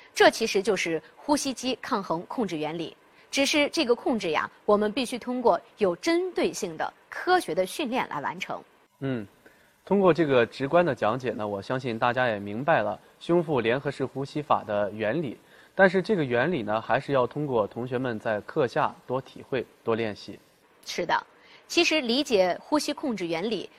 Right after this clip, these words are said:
Speaker 1: 可以帮助我们明确呼吸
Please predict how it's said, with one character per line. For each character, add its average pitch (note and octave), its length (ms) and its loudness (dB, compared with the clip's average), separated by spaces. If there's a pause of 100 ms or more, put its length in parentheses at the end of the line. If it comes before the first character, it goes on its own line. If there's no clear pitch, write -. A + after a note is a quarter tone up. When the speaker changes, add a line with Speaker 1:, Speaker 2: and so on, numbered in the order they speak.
Speaker 1:
可 - 100 -2
以 D4 100 2
帮 D#4+ 240 4
助 E4+ 140 -2
我 E3+ 100 0
们 F3 240 -6
明 G3+ 320 -2
确 C4 240 4 (280)
呼 F4 200 2
吸 E4+ 240 0